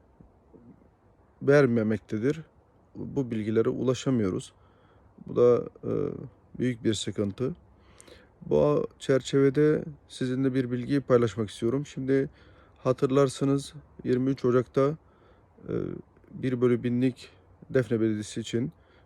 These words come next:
bir bölü binlik imar planı askıya çıkmıştı. Ancak maalesef yaşadığımız deprem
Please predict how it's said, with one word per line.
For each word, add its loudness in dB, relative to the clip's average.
bir -2
bölü 2
binlik -2
imar 2
planı -2
askıya 0
çıkmıştı. -6
Ancak 0
maalesef 2
yaşadığımız -4
deprem 0